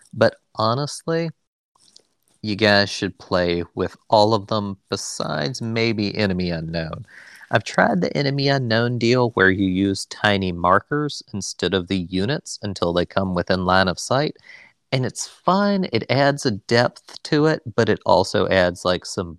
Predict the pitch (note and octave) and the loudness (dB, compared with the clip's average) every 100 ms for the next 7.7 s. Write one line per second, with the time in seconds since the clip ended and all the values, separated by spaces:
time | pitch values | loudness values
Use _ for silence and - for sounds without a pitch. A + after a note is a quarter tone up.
0 | - G2 _ - A#2 A2+ B2+ A#2+ - - | -4 -4 _ -8 -6 -4 -6 -6 -10 -18
1 | _ - A2+ F#2+ A2+ G2 G2 F#2 F#2 E2+ | _ -4 -4 0 0 4 4 4 2 0
2 | - F#2 E2+ - D#2+ _ _ _ _ _ | -4 -4 -4 -8 -14 _ _ _ _ _
3 | _ - D#3 C#3 F#2+ E2+ D#2 - F2 - | _ 0 4 4 2 0 -2 -8 -8 -8
4 | - - _ _ - G#2 - F#2+ D3+ D#3 | -16 -20 _ _ -6 -6 0 0 0 -6
5 | D#3+ - - - - A#2+ F#2 F#2 - G#2+ | -8 -14 -14 -14 -6 -6 -6 -10 -2 0
6 | G#2+ A2 - G2 F2 F2+ F2+ F#2 F2 E2+ | 0 -4 -8 -8 -6 -6 -4 -6 -6 -10
7 | - D#2+ - D#2+ - - | -10 -8 -8 -6 -6 -8